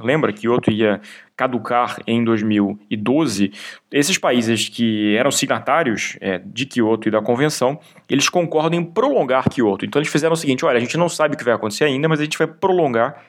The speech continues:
a vigência do protocolo de Quioto até dois mil e vinte. E a gente vai negociar um acordo novo em dois mil e quinze."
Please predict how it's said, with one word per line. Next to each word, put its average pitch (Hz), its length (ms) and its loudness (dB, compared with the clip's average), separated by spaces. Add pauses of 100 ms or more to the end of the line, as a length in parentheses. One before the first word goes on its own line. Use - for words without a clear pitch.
(340)
a 110 100 2
vigência 110 460 2
do 113 80 2
protocolo 107 440 0
de 110 60 -14
Quioto 185 280 0
até 190 140 -2
dois 185 140 0
mil 180 120 0
e 165 40 2
vinte. 107 480 -4 (440)
E 151 60 0
a 165 40 2
gente 165 180 -4
vai 190 120 0
negociar 180 400 0
um 147 80 2
acordo 156 420 0
novo 131 460 0 (420)
em 151 260 2
dois 143 160 0
mil 120 180 2
e 139 60 2
quinze." 104 560 0